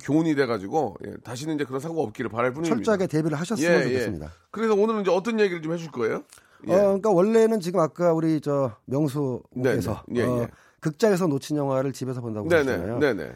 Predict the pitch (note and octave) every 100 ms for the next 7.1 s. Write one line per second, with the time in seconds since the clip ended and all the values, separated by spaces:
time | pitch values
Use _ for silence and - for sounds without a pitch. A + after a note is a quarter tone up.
0 | - A2 F3 G#3+ F#3+ G#3 A#2+ B2+ F#3 G3+
1 | E3 B2+ F#2+ D#2+ C#2+ C#3+ A#2+ B2 B2 A#2+
2 | G#2+ F#2+ C3+ E3+ F#3 - - B3+ A#3+ G3
3 | C3+ A2 F#2+ - E2 G2+ C#3+ E2 E3+ A#2
4 | F2+ F#2 C3 B3 E3 D3+ - _ _ B2+
5 | E3+ - F#3+ F#3+ G3+ G3 C#3+ - G3 F3
6 | C#3+ D3 C#3+ C#3 A#2 A#2 A#2+ E3 D3+ G#2+